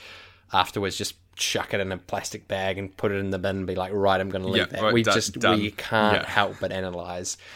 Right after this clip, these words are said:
Speaker 1: Um, but yeah, yeah, it was, it's been a good seven days in terms of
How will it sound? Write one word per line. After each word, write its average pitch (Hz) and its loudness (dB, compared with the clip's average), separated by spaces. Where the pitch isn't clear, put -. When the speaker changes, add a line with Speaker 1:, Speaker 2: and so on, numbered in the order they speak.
Speaker 1:
Um, 92 2
but 135 0
yeah, 107 6
yeah, 110 4
it 101 -2
was, 107 -2
it's 117 -2
been 127 4
a 120 4
good 120 2
seven 101 0
days 92 2
in 90 -6
terms 87 -8
of 85 -8